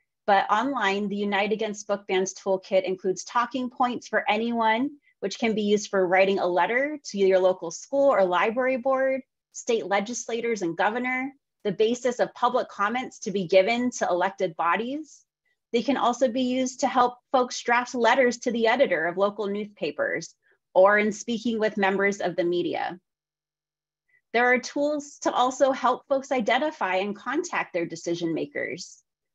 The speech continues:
We all know this. We all do this every day as library workers, but we need to empower those around us to use their voices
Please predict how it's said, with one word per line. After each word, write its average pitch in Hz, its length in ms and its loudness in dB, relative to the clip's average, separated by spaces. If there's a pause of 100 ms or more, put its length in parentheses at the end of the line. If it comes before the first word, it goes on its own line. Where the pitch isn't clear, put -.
(160)
We 285 460 2
all 240 280 4
know 202 300 2
this. - 560 -8
We 254 260 0
all 254 340 4 (200)
do 233 200 -2
this 196 280 0
every 208 320 0
day 185 200 4
as 170 200 -2
library 165 460 -4
workers, 147 680 -10 (360)
but 226 160 2
we 240 160 0
need 247 460 0
to 262 140 -2
empower 208 540 0
those 190 360 4
around 180 520 -2
us 135 380 -4
to 214 100 -8
use 190 380 -2
their 165 180 2
voices 113 800 -6